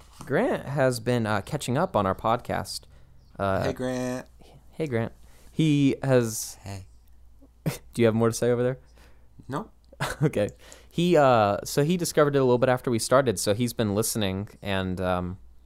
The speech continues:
Speaker 1: he's a, he's a huge film buff like we are, so he emailed us an interesting, a really <laughs> good film buff question, I think.
Speaker 2: Yeah. Um, I have it pulled up.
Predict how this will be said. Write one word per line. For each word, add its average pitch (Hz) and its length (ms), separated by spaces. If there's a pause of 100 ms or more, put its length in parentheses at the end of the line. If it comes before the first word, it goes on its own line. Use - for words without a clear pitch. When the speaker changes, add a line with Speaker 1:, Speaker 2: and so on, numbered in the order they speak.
(600)
Speaker 1:
he's 143 300
a, 110 160
he's 139 180
a 135 60
huge 120 180
film 107 220
buff 98 220
like 98 160
we 98 180
are, 92 380
so 113 200
he 113 320
emailed 120 240
us - 340
an 107 120
interesting, 104 680 (100)
a 101 100
really 147 300
<laughs> 120 140
good 139 180
film 131 220
buff 95 200
question, 98 380
I 98 140
think. 95 320 (640)
Speaker 2:
Yeah. 104 320 (1160)
Um, 101 260
I 92 80
have 95 120
it 82 80
pulled 82 180
up. - 220